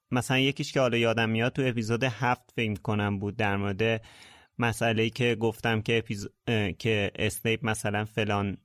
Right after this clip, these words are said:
حرکت رو انجام داده، این نشون دهنده مثلاً یه سری چیزه که حالا یه قسمتایی از فیلم هم یه دیالوگایی پخش شد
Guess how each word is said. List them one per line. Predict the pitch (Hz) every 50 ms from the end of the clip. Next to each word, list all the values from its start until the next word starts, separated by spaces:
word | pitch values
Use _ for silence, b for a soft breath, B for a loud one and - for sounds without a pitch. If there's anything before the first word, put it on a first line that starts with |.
| - -
حرکت | - 110 101 101 - - 107 101 -
رو | 107
انجام | 104 104 101 98 95 107 104 98 104 98
داده، | 101 98 95 95 95 95 98 98 - -
این | - 101 98 98
نشون | 98 95 90 - - 98 95
دهنده | 95 98 95 95 92 92 95 92 95 98 101 104 101
مثلاً | 98 95 95 - - 98 95 95 98
یه | 98 98
سری | 95 - - 98 92 98 98 87
چیزه | - - 101 95 101 92
که | - - 104
حالا | 101 98 95 95 98 95 B B B B B B B B B B B
یه | 120 110
قسمتایی | 104 110 107 - - 113 107 101 - 110 110
از | 107 104 101 - -
فیلم | - 110 101 101 101 101
هم | 104 104 107 107 107 - -
یه | - 107 104 101
دیالوگایی | 98 110 104 101 98 98 98 92 101 101 98 101
پخش | 101 - - - 98 95 - -
شد | - - 110 104 104 110 123 135